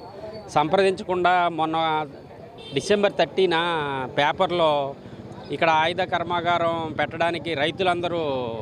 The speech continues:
ఆ, ముందుకొచ్చారు భూములు ఇవ్వడానికని చెప్పి పేపర్లో వేశారు. అది చూసి మా రైతులందరూ ఆందోళన చెందాం. ఎందుకంటే మమ్మల్ని ఎవరు ఏ-, ఎవరో పిలిచి ఎవరో ఏమీ అడగలేదు. ఆ, ఒక ఆర్డీఓ గారు పిలిపించి మమ్మల్ని, "ఏంటమ్మా అక్కడ పెట్టడానికి భూములు,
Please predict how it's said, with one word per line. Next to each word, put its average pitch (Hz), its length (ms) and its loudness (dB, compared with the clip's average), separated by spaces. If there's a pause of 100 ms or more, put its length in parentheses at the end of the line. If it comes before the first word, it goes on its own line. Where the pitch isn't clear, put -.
(480)
ఆ, 127 800 0
ముందుకొచ్చారు 170 760 2
భూములు 156 320 2
ఇవ్వడానికని 156 640 2
చెప్పి 156 520 -2
పేపర్లో 151 360 0
వేశారు. 147 520 0 (360)
అది 160 180 2 (120)
చూసి 196 640 6
మా 160 140 4
రైతులందరూ 175 580 0
ఆందోళన 170 500 2
చెందాం. 156 520 -2 (480)
ఎందుకంటే 196 480 2
మమ్మల్ని 160 420 0
ఎవరు 170 220 2
ఏ-, 170 600 0
ఎవరో 151 280 2
పిలిచి 160 400 -6
ఎవరో 160 320 2
ఏమీ 156 260 -2
అడగలేదు. 143 640 -2 (480)
ఆ, 127 640 2
ఒక 135 100 2
ఆర్డీఓ 170 480 4
గారు 180 240 2
పిలిపించి 175 640 2
మమ్మల్ని, 151 840 2
"ఏంటమ్మా 175 360 2
అక్కడ 156 260 0
పెట్టడానికి 160 960 0
భూములు, 156 600 0